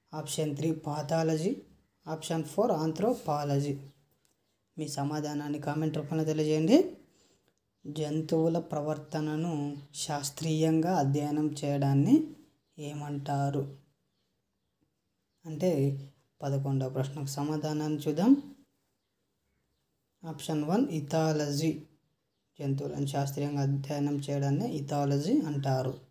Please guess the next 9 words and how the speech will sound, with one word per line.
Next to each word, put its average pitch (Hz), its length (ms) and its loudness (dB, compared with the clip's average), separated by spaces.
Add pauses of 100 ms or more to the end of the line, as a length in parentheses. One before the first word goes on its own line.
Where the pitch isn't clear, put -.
(1500)
పన్నెండవ 147 400 0
ప్రశ్న, 143 380 0 (640)
బోనులో 208 600 4
ఉన్న 185 220 6
ఎలుకను 170 800 4
బోనులోని 170 680 4
ప్రత్యేక 160 500 0
భాగానికి 151 580 0
వెళ్ళినప్పుడు 147 720 4